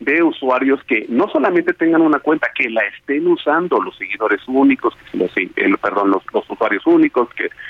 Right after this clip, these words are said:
los usuarios que están en activo, etcétera. Entonces, por eso vale una red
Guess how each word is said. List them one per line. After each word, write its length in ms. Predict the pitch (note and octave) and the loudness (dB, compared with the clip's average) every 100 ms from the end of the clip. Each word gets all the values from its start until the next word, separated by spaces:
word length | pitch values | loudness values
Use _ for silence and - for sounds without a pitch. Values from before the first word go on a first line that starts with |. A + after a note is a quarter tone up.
| - | -10
los 100 | - G#2 | -4 -2
usuarios 360 | G2 A2+ G#2+ - | 0 0 -2 -4
que 80 | G2 | -8
están 260 | G#2+ G2+ | -4 -2
en 140 | F#2+ F#2+ | -2 -4
activo, 480 | - F3 F3+ C#3 | -4 -2 0 0
etcétera. 400 | A#2+ G#2+ F#2 F#2+ | -2 -4 -6 -6
Entonces, 420 | F#2+ D3+ D#3+ G3 F#3 - - - - | -4 -2 0 0 -2 -6 -10 -8 -2
por 180 | E3 | 2
eso 280 | F#3 F3+ F#3 | 2 2 0
vale 320 | D#3+ D3+ E3 | 2 0 2
una 240 | D3 C#3+ C3+ | 2 0 2
red 180 | B2+ | 0